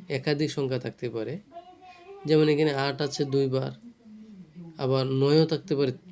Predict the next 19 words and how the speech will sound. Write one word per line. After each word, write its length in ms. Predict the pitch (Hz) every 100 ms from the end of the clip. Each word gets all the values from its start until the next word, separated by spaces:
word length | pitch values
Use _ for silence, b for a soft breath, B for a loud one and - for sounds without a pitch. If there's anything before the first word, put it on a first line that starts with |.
| -
দুইবার। 360 | 135 117 104 104 _ _ _ _ _ _ _ _ _ _ _ _
তাহলে 460 | 139 135 131 123 208 - _ -
প্রচুরক 420 | 151 139 156 156 151
হবে 160 | 165 185
আট 280 | 120 123 127
ও 80 | 123
নয়। 280 | 113 104 101 - - 90 _ _ _ _ _ _ b b b _ 160
যদি 200 | 165 170
এমন 240 | 165 165
থাকে 180 | 170 160
আট 240 | 139 151
দুইবার, 500 | 147 151 156 143 139 - _ _ _ _ _ _ _
এগারো 320 | 135 135 147
তিনবার, 440 | 139 156 143 127 127 _ _ _ -
তাহলে 180 | 135 131
প্রচুরক 460 | 165 160 156 147 131
হবে 260 | 143 190 302 - _ _ _ _ _ 151 156 _ _ _ _ _ _ _ -
এগারো। 380 | 147 123 107 - 92 - - - _ _ - _
কিন্তু 480 | - 143 127 156 220